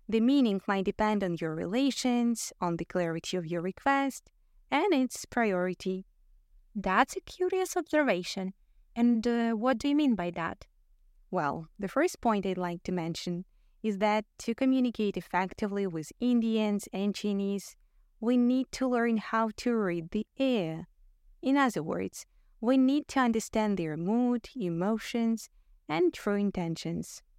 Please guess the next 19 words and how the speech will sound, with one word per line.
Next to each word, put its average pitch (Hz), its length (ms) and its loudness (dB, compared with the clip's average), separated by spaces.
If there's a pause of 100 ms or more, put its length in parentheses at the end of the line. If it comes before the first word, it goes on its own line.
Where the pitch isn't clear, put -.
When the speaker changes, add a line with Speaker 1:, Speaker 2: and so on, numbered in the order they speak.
(920)
Speaker 2:
I'd 220 260 0
say 233 300 0
that's 185 400 -2
a 180 120 2
real 170 360 -2
skill. - 480 -6 (720)
Uh, 220 240 4
the 240 160 0
advice 330 480 0
that 220 160 0
I 220 140 2
can 220 200 0
give 269 300 -2
is 214 160 -2
not 285 260 4
to 226 100 -4
take 214 360 -2
everything 196 520 -2
literally. 190 640 -4